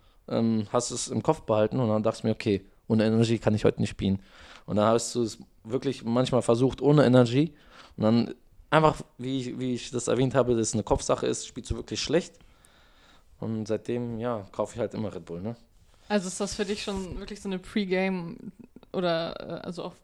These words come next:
Speaker 2: vorm Training meinetwegen, äh, so eine Routine für dich, du brauchst das, damit du deine Leistung bringen kannst?
Speaker 1: Ja, genau. Also vom Training niemals, mache ich nicht.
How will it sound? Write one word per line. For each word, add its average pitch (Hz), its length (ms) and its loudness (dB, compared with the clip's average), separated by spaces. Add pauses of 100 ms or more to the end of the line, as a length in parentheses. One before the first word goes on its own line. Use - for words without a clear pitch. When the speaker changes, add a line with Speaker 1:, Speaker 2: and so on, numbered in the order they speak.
Speaker 2:
vorm 180 160 -6
Training 190 260 -6
meinetwegen, 185 640 -2
äh, 180 240 4
so 175 80 2
eine 190 100 6
Routine 190 360 4
für 185 120 -2
dich, 175 200 -2
du - 80 -18
brauchst 180 280 2
das, 175 220 0
damit 180 280 2
du 170 220 0 (920)
deine 175 200 -2
Leistung 175 360 0
bringen 170 260 -2
kannst? 170 220 0
Speaker 1:
Ja, - 200 10
genau. 90 320 2
Also 131 300 12
vom 127 220 10
Training 135 460 6 (640)
niemals, 135 800 6 (520)
mache 117 260 4
ich 139 120 0
nicht. 147 300 0